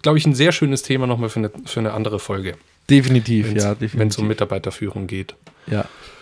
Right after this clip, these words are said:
Speaker 2: das, äh, finde ich auch, ja. Ähm,
Speaker 1: Sehr gut.
Speaker 2: Genau.
Speaker 1: Ich,
Speaker 2: Äh,
Speaker 1: willst du,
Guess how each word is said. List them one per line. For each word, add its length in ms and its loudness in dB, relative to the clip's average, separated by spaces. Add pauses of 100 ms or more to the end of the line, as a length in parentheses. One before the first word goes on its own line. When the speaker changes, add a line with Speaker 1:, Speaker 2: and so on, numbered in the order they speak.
(120)
Speaker 2:
das, 360 -2 (120)
äh, 320 -4 (400)
finde 240 -4
ich 120 -10
auch, 160 -12
ja. 100 -8 (1200)
Ähm, 300 8
Speaker 1:
Sehr 160 6
gut. 240 6 (960)
Speaker 2:
Genau. 340 -2 (2000)
Speaker 1:
Ich, 120 -2
Speaker 2:
Äh, 280 8
Speaker 1:
willst 160 6
du, 60 4